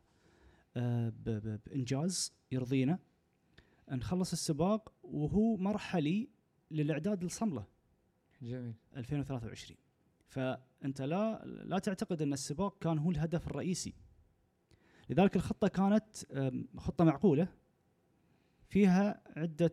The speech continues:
Speaker 1: ركائز المفروض إن حنا نطبقها.
Speaker 2: جميل.
Speaker 1: آه، كانت فرصة بالنسبة لي،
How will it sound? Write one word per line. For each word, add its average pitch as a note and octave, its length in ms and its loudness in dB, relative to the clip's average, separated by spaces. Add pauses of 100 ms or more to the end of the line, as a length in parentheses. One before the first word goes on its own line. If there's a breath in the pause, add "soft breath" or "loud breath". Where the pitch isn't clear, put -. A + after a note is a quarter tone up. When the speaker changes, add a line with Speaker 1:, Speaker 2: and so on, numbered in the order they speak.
(120)
Speaker 1:
ركائز D3+ 540 -2
المفروض E3 400 -2
إن E3+ 120 0
حنا E3+ 260 0
نطبقها. C#3+ 540 -4 (480)
Speaker 2:
جميل. A#2+ 260 0 (380 soft breath)
Speaker 1:
آه، B2+ 540 0
كانت A3 280 2
فرصة A#3 280 2
بالنسبة E3+ 380 2
لي، C#3+ 180 -2